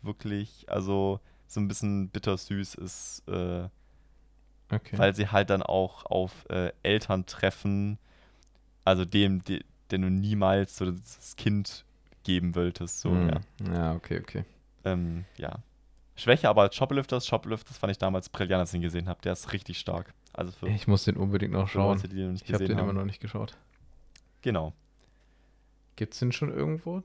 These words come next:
Speaker 1: Ich hab
Speaker 2: den,
Speaker 1: grad
Speaker 2: äh,
Speaker 1: mal, ich
Speaker 2: Broker?
Speaker 1: hab grad vorhin geschaut, der kommt irgendwie Anfang, Mitte Juli,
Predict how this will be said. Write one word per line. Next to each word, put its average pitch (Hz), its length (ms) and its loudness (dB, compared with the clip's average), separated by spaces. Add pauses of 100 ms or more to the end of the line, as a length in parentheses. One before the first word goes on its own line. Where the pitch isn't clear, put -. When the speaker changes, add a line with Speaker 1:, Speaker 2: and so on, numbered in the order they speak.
Speaker 1:
Ich 127 180 0
hab 131 100 0
Speaker 2:
den, - 60 -6
Speaker 1:
grad 127 180 4
Speaker 2:
äh, - 20 0
Speaker 1:
mal, 127 160 8
ich - 60 4
Speaker 2:
Broker? - 100 0
Speaker 1:
hab - 160 4
grad - 260 0
vorhin 120 260 0
geschaut, 113 500 2
der 113 80 2
kommt 120 420 -2
irgendwie 120 1080 -4
Anfang, 110 760 0
Mitte 107 400 0
Juli, 107 840 -4